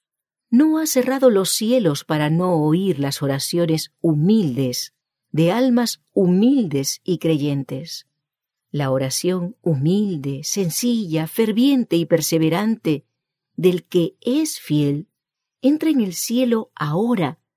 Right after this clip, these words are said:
tan seguramente como lo hizo la oración de Cristo cuando fue bautizado. El cielo se abrió cuando oró, y esto nos muestra que podemos ser reconciliados con Dios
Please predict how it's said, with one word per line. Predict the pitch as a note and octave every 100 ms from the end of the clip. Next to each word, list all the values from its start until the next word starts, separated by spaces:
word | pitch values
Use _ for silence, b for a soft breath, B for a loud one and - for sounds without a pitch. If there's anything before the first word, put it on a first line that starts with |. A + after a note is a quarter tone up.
| _ _
tan | F#3+ F#3
seguramente | E3+ F#3 F3+ D4 D#4+ B3 D4 C#4+ C4+
como | A#3+ G3+
lo | G3 F#3+
hizo | C4 D4 F#3+
la | E3+
oración | D#3 D#3 D3+ - G3 F#3+
de | D3 -
Cristo | E3+ G3 - - C3 D3 _ _ _ _ _ _
cuando | C#3+ C3 C3
fue | C3+ - F3+
bautizado. | C#3 C3 D3 C#3+ C#3+ C3+ D3 D3+ - _ _ _ _ _ _ _ _
El | D#3+ C3
cielo | - F#3+ F#3+ F#3
se | - D#3+
abrió | C#3+ C#3+ F3 B3
cuando | B3 F#3+ F3+ E3+
oró, | D#3 D#3 D3 C#3 - _ _ _ _ _ _
y | - A#3
esto | D4+ - C#4
nos | A3 G#3
muestra | A3 B3+ D4 - B3+
que | B3
podemos | B3 A#3+ G#3+ D4+ D4+ B3+ -
ser | C#4+ C#4+
reconciliados | B3 G#3+ G3+ F#3 F#3+ G3 C4 C4 A#3
con | F3+ E3+
Dios | E3+ A#3+ C#4+ G3 - -